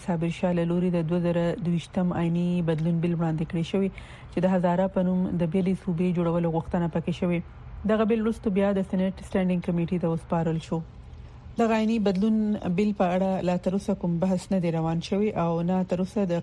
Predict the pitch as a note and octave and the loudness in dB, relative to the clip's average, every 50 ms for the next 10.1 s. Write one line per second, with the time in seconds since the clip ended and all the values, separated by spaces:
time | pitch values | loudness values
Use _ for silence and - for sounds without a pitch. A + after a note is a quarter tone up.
0 | - - E3+ E3+ E3+ F3+ F3+ F3+ E3+ - F#3+ F3 E3+ E3+ F3+ F3 D#3 F3+ F3 F3 | -2 -2 0 0 0 0 -2 -2 -2 -2 -2 -2 0 0 -2 0 0 0 0 0
1 | E3+ E3 E3 D#3 E3 E3 E3 D#3+ D#3+ D#3 - E3+ E3 D#3+ - F#3+ E3+ E3+ E3 E3+ | 0 0 0 0 0 0 0 -2 -2 -2 -2 -4 -4 -2 -2 0 0 0 0 0
2 | E3 - - - - - - - - - - - G3 G3+ G#3 G3+ G#3 G#3 G#3 G3+ | -2 -4 -6 -12 -18 -18 -18 -18 -20 -14 -4 0 2 2 2 2 2 2 2 0
3 | G3+ - G#3 G#3 G3+ F#3 F#3+ F#3 F#3 F#3 F3+ F3+ F3 F3 F3 - - G3+ F#3+ F#3+ | 2 2 2 2 4 2 2 2 2 2 0 0 0 0 -2 -2 0 2 2 4
4 | F#3+ F#3+ F3+ F3 F3 F3 E3+ F3+ F#3+ F#3+ F#3 F3+ - - F#3+ F3 E3+ F#3 F#3 F3 | 2 2 2 0 0 0 0 0 0 0 0 0 0 -2 -2 0 0 0 2 2
5 | F3 F3 F3 F3 F3 F3 E3+ E3+ E3+ E3 - - G#3 G3+ G3+ G3+ - - E3+ F3 | 2 2 2 2 2 2 2 0 0 -2 -2 -2 0 0 2 0 0 0 0 0
6 | F3 E3+ F3 E3 F3 F3+ F3 E3+ E3+ E3+ - - - G3 F#3 F3 E3+ - - E3 | 0 0 0 0 0 0 0 0 -2 -2 -4 -2 0 0 0 0 0 -4 -4 -2
7 | E3 F3+ F3 E3+ E3+ F3+ F#3+ - - - - D#3+ E3+ - F#3 - - G3 F3+ F3 | 0 0 0 2 2 0 0 0 -4 -6 -2 -2 0 0 -2 -2 0 0 0 2
8 | F#3 E3+ E3+ - F#3 E3 - - F#3+ F3+ - - G3 F#3 F3 F#3 - - F3 - | 0 0 0 -2 -4 -4 -2 -2 -4 -4 -2 -2 -2 -2 -2 -2 -4 -4 -4 -2
9 | - F3 - - F3+ F3 E3 E3 E3 D#3+ D#3 E3 E3 D#3+ E3+ D#3+ F3 F#3+ G3+ G#3 | -2 -2 0 0 0 0 2 2 0 0 0 -2 -2 0 0 0 0 2 2 0
10 | B3 | 0